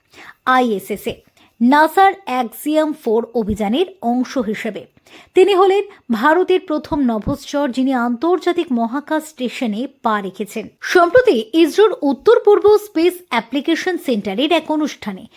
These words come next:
ভার্চুয়ালি পড়ুয়াদের প্রশ্নের উত্তর দেন শুভাংশু। প্রশ্ন ছিল, "আপনি কিভাবে ঘুমন যখন দিনের মধ্যে এতবার সূর্য ওঠে?"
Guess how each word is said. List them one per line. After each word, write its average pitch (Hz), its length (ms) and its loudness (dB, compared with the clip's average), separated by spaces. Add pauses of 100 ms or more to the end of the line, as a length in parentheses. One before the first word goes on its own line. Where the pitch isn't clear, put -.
(320)
ভার্চুয়ালি 381 540 4
পড়ুয়াদের 330 500 -2
প্রশ্নের 302 480 -6
উত্তর 254 280 -2
দেন 254 240 -2
শুভাংশু। 214 600 -8 (360)
প্রশ্ন 247 380 -4
ছিল, 311 320 -4 (400)
"আপনি 349 280 0
কিভাবে 370 460 2
ঘুমন 214 400 -6 (420)
যখন 311 380 2
দিনের 294 320 0
মধ্যে 320 400 -2
এতবার 302 500 -2
সূর্য 330 360 -4
ওঠে?" 330 420 -6